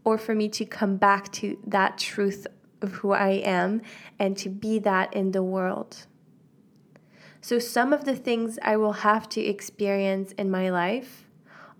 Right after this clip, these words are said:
are not going to be pleasant. Some things may hurt. Some things may feel like my whole life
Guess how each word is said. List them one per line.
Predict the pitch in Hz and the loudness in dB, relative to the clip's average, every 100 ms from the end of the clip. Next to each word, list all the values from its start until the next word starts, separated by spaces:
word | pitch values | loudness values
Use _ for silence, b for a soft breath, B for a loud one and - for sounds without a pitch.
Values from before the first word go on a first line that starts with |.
| - | -4
are | 202 | -2
not | 202 202 226 | 0 -2 -4
going | 226 220 | -2 -2
to | 220 | 0
be | 214 | -2
pleasant. | 214 - 202 196 208 - - - _ _ _ b b | -4 -2 -2 -2 -4 -8 -10 -20 _ _ _ b b
Some | - 214 214 | 0 2 2
things | 226 220 | -2 -2
may | 208 196 | -2 -2
hurt. | 180 - 202 254 - - - _ _ b b b | -4 -4 -2 -2 -6 -18 -20 _ _ b b b
Some | - 226 214 | -4 0 2
things | 226 220 220 214 | 2 2 0 0
may | 214 202 | -2 -2
feel | 202 - 226 226 | -4 -4 2 2
like | 220 202 202 202 - b | 4 2 0 -6 -18 b
my | 220 208 | 0 0
whole | 196 226 226 | 2 0 4
life | 220 220 220 | 2 2 -4